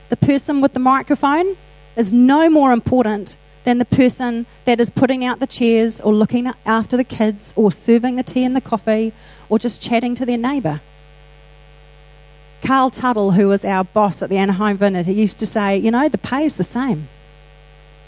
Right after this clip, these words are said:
That we're just all in it together. There's no, there's no pecking order to this. We're just called to serve one another with the gifts that God gives us."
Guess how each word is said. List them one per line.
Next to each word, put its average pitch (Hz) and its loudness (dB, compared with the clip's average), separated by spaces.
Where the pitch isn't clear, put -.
That 269 -4
we're 349 6
just 349 0
all 339 6
in 349 2
it - -2
together. 254 0
There's 240 2
no, 277 4
there's 247 -4
no 302 2
pecking 302 2
order 165 0
to 220 0
this. 180 -4
We're 302 4
just 349 0
called 349 4
to 285 -2
serve 302 4
one 302 2
another 254 0
with 247 2
the 269 -2
gifts 277 -2
that - -2
God 226 0
gives 294 -4
us." 156 -6